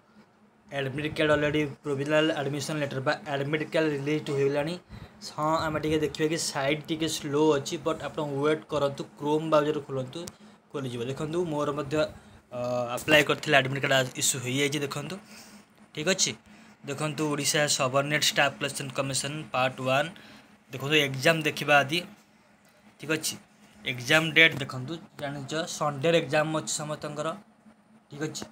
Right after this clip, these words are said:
ନଅ ଜୁଲାଇରେ ଏକ୍ଜାମ୍ ଅଛି। written test venue ର address ଦେଇଛି, ଆପଣ ଦେଖନ୍ତୁ, ମୋର address ଅଛି Station Bazar, କଟକ district,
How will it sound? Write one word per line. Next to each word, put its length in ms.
ନଅ 300
ଜୁଲାଇରେ 500
ଏକ୍ଜାମ୍ 460
ଅଛି। 280
written 460
test 260
venue 320
ର 120
address 360
ଦେଇଛି, 260
ଆପଣ 200
ଦେଖନ୍ତୁ, 360
ମୋର 160
address 360
ଅଛି 260
Station 420
Bazar, 300
କଟକ 360
district, 440